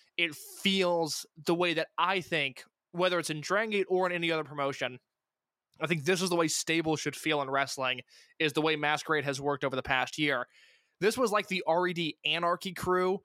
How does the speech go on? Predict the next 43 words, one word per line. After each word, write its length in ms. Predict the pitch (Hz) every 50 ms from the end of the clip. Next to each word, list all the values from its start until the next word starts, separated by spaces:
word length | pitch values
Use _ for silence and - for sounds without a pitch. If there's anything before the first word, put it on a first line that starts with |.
| _ _ -
These 180 | - 185 196 160
were 160 | 180 190 180
guys 560 | 165 160 160 - 190 180 175 180 175 147 - 196 - -
<laughs> 120 | 214 -
that 220 | 185 185 - 196 190
are 80 | 180
just 240 | 160 - 190 180 -
there 140 | - 170 165
to 80 | 151 143
fuck 420 | - - - - - 190 180 -
shit 220 | - - 185 165
up. 260 | 156 156 160 160 _ _ - - - -
There's 180 | 156 156 156 170
not 160 | 180 190 190
a 40 | 180
ton 160 | - 190 196
of 120 | 180 -
technique 520 | - - - 185 - 170 156 165 175 - -
to 100 | 175 156
what 160 | 160 160 -
they're 120 | 165 156
doing. 320 | 147 135 151 156 156 156 147
There's 160 | 151 147 143
just 140 | - 147 -
a 60 | 175
lot 160 | 160 151 147
of 160 | 143 139 131
violence 400 | - 143 151 160 160 160 147 -
to 80 | - 151
what 160 | 151 143 -
they 100 | 147 147
bring 240 | 139 147 147 147 135
to 60 | -
the 80 | - -
table. 480 | - - 160 160 151 151 139 127 - - - - - - - -
And 120 | 170 165 - _ -
I 320 | 170 185 196 208 214 202
thought 360 | 196 - - 165 156 143 -
that 200 | 151 143 135 139
meshed 540 | 139 139 139 143 151 156 156 - - - -
in 80 | 151 139
a 40 | 131
way 420 | 127 135 131 131 127 123 120 120